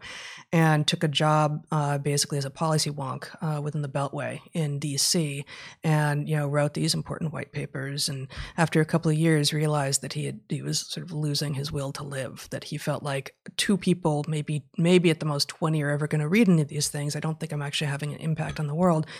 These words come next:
You know, clearly a brilliant guy, totally capable of being this kind of analysis, uh, an-, analyst. Um, but he left and he opened up a, um,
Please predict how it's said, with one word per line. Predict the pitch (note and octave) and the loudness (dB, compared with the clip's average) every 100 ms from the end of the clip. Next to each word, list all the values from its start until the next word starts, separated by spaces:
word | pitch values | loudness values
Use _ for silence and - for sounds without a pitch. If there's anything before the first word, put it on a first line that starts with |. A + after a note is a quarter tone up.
| - | -6
You | |
know, | F3 | -4
clearly | - B3 F#3+ | 4 6 6
a | |
brilliant | C#3+ D3+ F3+ F3+ C#3+ | 2 4 6 6 2
guy, | D3+ C3 | 0 -2
totally | C3 - F3+ F3 | -6 -4 0 0
capable | D#3+ - E3 D#3+ C3+ C#3 | -2 0 0 0 -8 -6
of | C#3 | -4
being | D#3 D#3 | -6 -4
this | C3 | -6
kind | - D3 C#3 | -6 -6 -4
of | |
analysis, | F3 G#3+ A3 - - - - - | 0 4 2 0 -4 -8 -8 -10
uh, | - | -6
an-, | E3 F3 A#3 G#3 | 4 6 8 8
analyst. | A3 D#3 C#3 - - - - - - - | 8 6 2 -2 -4 -14 -14 -14 -4 6
Um, | E3+ E3 D3+ | 8 10 8
but | E3+ | 6
he | F#3 | 6
left | E3 F#3+ G3+ F3+ - - - - - - | 4 8 8 8 2 -10 -10 -20 -20 2
and | F3 E3+ D#3+ D#3+ | 4 6 6 4
he | D#3 E3 - | 4 2 4
opened | E3+ F3+ G3 F3+ F3+ | 4 6 6 6 6
up | D#3 D3+ F3+ - | 2 6 4 4
a, | D#3 D3+ D3 C#3+ - | 2 4 2 0 -2
um, | D#3 D3+ C#3+ C#3+ C3+ | -4 -2 -4 -6 -8